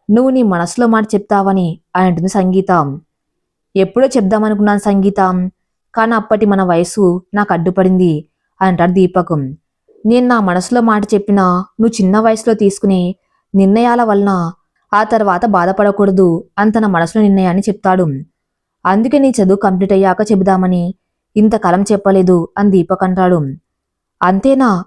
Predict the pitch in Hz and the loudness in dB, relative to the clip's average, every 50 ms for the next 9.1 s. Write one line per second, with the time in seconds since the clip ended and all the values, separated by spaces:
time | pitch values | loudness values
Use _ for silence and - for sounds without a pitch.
0 | _ _ - 185 190 170 175 175 202 214 - 196 175 180 180 202 202 202 220 196 | _ _ -2 -2 0 0 0 0 0 0 0 -2 0 0 2 0 0 0 0 0
1 | 202 175 175 - 180 175 - - 196 180 160 147 139 139 - _ _ _ _ _ | 0 0 0 -2 -4 -4 -4 -2 0 0 0 0 -4 -8 -12 _ _ _ _ _
2 | _ _ _ _ - 190 190 196 202 - 277 277 269 247 233 226 233 208 196 190 | _ _ _ _ -4 -2 0 0 2 2 0 0 2 0 0 0 2 2 2 2
3 | 190 196 - _ _ _ _ - 175 175 170 160 160 220 208 196 180 180 185 190 | 0 -2 -6 _ _ _ _ -4 -4 -2 -2 -2 0 0 0 0 0 0 0 0
4 | 185 196 190 190 190 180 185 180 160 143 135 139 - _ _ _ _ _ _ _ | 2 0 2 2 -2 -2 -2 -2 -2 -2 -4 -8 -10 _ _ _ _ _ _ _
5 | _ _ _ - 185 185 180 247 254 254 277 247 247 - 220 190 208 196 190 - | _ _ _ -2 0 2 2 0 0 0 -2 -2 0 0 0 2 2 2 2 2
6 | 196 185 185 - _ _ _ _ _ - - 180 190 202 262 254 254 254 233 208 | -2 -2 -2 -6 _ _ _ _ _ -4 -2 0 0 2 2 2 2 2 0 0
7 | 185 180 185 180 214 202 202 202 202 196 196 190 185 185 185 180 180 185 - _ | 0 -2 0 0 0 0 2 0 0 0 0 0 0 0 0 0 0 -2 -6 _
8 | _ - - 190 185 180 170 180 196 - 196 180 185 185 190 190 196 175 156 143 | _ -6 -2 -2 -2 -2 -2 -2 -2 -2 -2 0 0 0 0 0 0 0 0 -2
9 | 135 147 | -4 -10